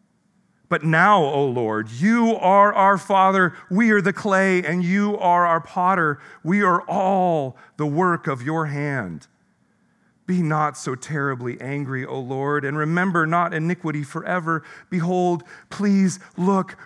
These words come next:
we are all your people. Friends, what he's saying there is, "Remember your covenant. You promised that you would save us. Rely on your faithfulness."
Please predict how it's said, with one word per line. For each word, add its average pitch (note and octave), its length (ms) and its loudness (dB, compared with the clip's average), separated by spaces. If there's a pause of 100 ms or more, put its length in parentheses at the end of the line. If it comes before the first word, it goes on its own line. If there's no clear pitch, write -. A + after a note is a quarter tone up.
we G3 480 2
are F#3+ 440 2
all F#3+ 420 2
your F3 400 0
people. E3+ 760 -6 (720)
Friends, E3 200 -4
what D#3+ 60 -2
he's E3 100 -4
saying E3+ 320 -4
there D#3 160 -2
is, C3+ 140 -6
"Remember F3 720 -2 (340)
your D3+ 160 -6
covenant. A2 800 -10 (1400)
You F#3 200 0
promised G3 680 -4
that D#3+ 160 -14
you E3 480 -6 (340)
would E3+ 140 -8
save D3 280 -10
us. - 380 -20 (1000)
Rely F#3 220 -2
on F#3 140 0
your G#3 220 0
faithfulness." B2 920 -10